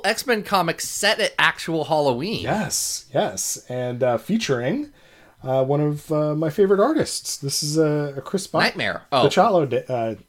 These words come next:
Speaker 2: joint here.
Speaker 1: It is. This is Generation X twenty-two, written by Scott Lobdell and Michael Wright. Uh, Chris Bachalo, uh, is on those pencils. Inkers, so important with Chris.
Speaker 2: <laughs>
Speaker 1: Uh,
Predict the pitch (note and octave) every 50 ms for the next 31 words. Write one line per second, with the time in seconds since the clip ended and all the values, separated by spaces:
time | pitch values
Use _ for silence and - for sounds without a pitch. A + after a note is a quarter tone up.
0 | _ - B2+ A2 B2 A#2 G#2 G2+ G2 G#2 G#2 A2 G#2 G2 F#2+ F#2+ _ _ - D#3
1 | D3+ D3+ D#3 D3 C3 A2+ G2 - D3 E3 F3 G#3+ F#3 C#3 A2 G#2 C#3+ D3 D#3+ E3
2 | D#3+ D#3+ D3+ - - C3+ B2+ B2 - - - - C3+ B2+ B2+ A#2+ - - B2+ A2
3 | G2 F#2+ F#2+ - A#2+ A2+ A#2+ C#3+ - D#3+ C#3 C#3 C3 B2+ A#2+ A#2 A#2 A2 - -
4 | - B2 A#2+ G#2 B2+ A#2+ A#2 G#2+ G#2+ A2+ G#2 G2+ G2+ G2 F#2+ F#2+ - - G2+ F#2+
5 | F#2 F2+ F#2 F#2+ G2+ G2+ - A2+ G#2+ G2+ G2+ F2+ E2+ F2 F#2 - _ _ _ _
6 | - - - _ _ - - - C#2+ E2 E2 E2+ E2+ - - A2+ G#2 - G2+ F#2+
7 | - - G2+ F#2+ F#2 F2+ F2 - - _ _ _ _ _ - - D#2+ - - D#3
8 | - - E2+ - - _ - A#2+ A#2+ C3 C3+ C3+ B2 A2+ G#2+ G#2 G2+ G2 G2 -
9 | - _ - - - - A#2+ A2+ G#2+ - - B2 A2+ A2+ A#2 - - - _ _
10 | _ - G3 A3+ C#4+ B3+ - F#3+ C#3 G#2 F2+ - - - - - - F3+ F3+ F3+
11 | E3+ D#3+ D#3+ C3+ - G2+ G2 F#2+ - - - F#2 D2+ - - - B2 - - -
12 | - C#3+ - - G3 F3+ - - G#2+ G2+ F#2 F2+